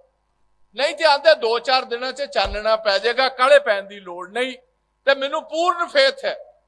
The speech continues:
ਕਿ ਜਿਹੜਾ ਸਟੈਂਡ ਪੰਜਾਬ ਕਾਂਗਰਸ ਦੀ ਲੀਡਰਸ਼ਿਪ ਨੇ ਲਿਆ, ਉਸੇ ਤੇ ਬਕਾਇਦਾ ਤੌਰ ਸੈਂਟਰ ਦੀ ਲੀਡਰਸ਼ਿਪ ਕਾਇਮ ਰਹੇ। ਪੰਜਾਬ ਦੇ ਲੋਕ ਤੇ ਪੰਜਾਬ ਦੀ ਕਾਂਗਰਸ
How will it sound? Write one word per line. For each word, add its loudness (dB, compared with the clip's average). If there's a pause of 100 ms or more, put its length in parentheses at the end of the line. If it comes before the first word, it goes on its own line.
(540)
ਕਿ 4
ਜਿਹੜਾ 6
ਸਟੈਂਡ -2 (580)
ਪੰਜਾਬ 2
ਕਾਂਗਰਸ -4
ਦੀ -12
ਲੀਡਰਸ਼ਿਪ -10
ਨੇ -8
ਲਿਆ, -4 (1120)
ਉਸੇ 6
ਤੇ 6
ਬਕਾਇਦਾ 0
ਤੌਰ -4 (180)
ਸੈਂਟਰ -6
ਦੀ -14
ਲੀਡਰਸ਼ਿਪ -8 (120)
ਕਾਇਮ -6
ਰਹੇ। -16 (1300)
ਪੰਜਾਬ 4
ਦੇ -4
ਲੋਕ -2
ਤੇ -6
ਪੰਜਾਬ 2
ਦੀ -10
ਕਾਂਗਰਸ 0